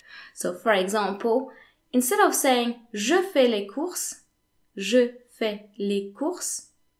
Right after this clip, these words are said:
I'm doing the shopping, most French people would say je fais les courses, je fais, as if je was spelled S H, sh,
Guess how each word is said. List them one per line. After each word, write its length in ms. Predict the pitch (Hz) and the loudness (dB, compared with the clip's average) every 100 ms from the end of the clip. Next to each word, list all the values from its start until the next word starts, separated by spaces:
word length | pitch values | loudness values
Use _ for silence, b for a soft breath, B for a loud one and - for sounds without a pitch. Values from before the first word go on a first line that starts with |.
| _ _ - | _ _ -8
I'm 140 | 208 | -6
doing 220 | 196 196 | -4 -4
the 60 | 196 | -4
shopping, 440 | 302 330 403 349 - _ _ _ _ _ B B B | -4 -2 0 -2 -4 _ _ _ _ _ B B B
most 380 | 262 302 302 - | 4 4 2 -4
French 400 | 262 233 226 - | -2 -2 -2 -6
people 400 | 220 208 202 196 | -6 -4 -2 0
would 160 | 196 196 | 0 -2
say 380 | 202 196 196 _ | -4 -6 -8 _
je 280 | - - - | -6 -4 0
fais 260 | 262 247 247 - _ - | 2 2 0 -14 _ -6
les 180 | 208 | -6
courses, 520 | 202 180 180 - - - _ _ _ _ - | -4 -6 -6 -8 -10 -16 _ _ _ _ -8
je 240 | - - | -4 -4
fais, 360 | - 214 - - _ _ _ _ _ _ _ _ _ _ - | -2 -4 -4 -12 _ _ _ _ _ _ _ _ _ _ 2
as 180 | 262 | 4
if 200 | 254 247 - _ | 4 2 -4 _
je 360 | 190 190 277 539 - - _ _ _ _ _ _ | -2 6 6 6 -2 -18 _ _ _ _ _ _
was 200 | 233 233 | -4 -4
spelled 460 | - - 196 - - - _ _ _ _ | -4 -2 -2 -2 -8 -20 _ _ _ _
S 420 | 226 220 - - - _ - | 2 2 -2 -10 -14 _ 0
H, 500 | 214 - - - - - _ _ _ _ _ _ _ | 2 0 -4 -6 -6 -14 _ _ _ _ _ _ _
sh, 300 | - - - | -6 -2 -2